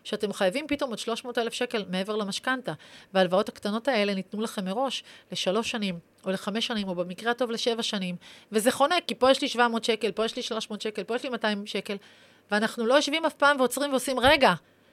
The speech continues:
סטופ, בוא נראה מה יש לנו עכשיו, איפה אני עומד? האם אני באיזה מפולת שלג שאני לא רואה אותה,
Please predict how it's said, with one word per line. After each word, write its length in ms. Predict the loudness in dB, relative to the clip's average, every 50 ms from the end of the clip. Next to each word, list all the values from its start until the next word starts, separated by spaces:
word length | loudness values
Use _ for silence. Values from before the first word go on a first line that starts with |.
| _ _ -8
סטופ, 480 | -6 -4 0 4 8 10 10 10 8 6 2 -2 -2 -4 _ _ _ -12
בוא 240 | 0 4 6 6 8
נראה 280 | 8 8 8 8 8
מה 120 | 8 8 6
יש 300 | 6 6 4 2 0 -4
לנו 240 | -2 -2 -2 -4 -4
עכשיו, 500 | -4 -2 2 6 8 10 10 10 8 6 0 -10 -18 -20 -20 -20 _ 2
איפה 300 | 4 4 4 6 4 4
אני 120 | 4 4
עומד? 420 | 2 2 4 6 6 6 6 4 2 -4 _ -14 _ _ _ _ _ 2
האם 220 | 2 2 4 2
אני 200 | 2 2 2 4
באיזה 360 | 6 8 8 8 8 6 4
מפולת 480 | 2 2 2 4 6 6 6 6 4 4
שלג 320 | 4 6 6 6 6 4
שאני 300 | 4 4 4 4 6 6
לא 160 | 8 8 8
רואה 240 | 10 10 10 10 10
אותה, 320 | 10 8 8 6 4 4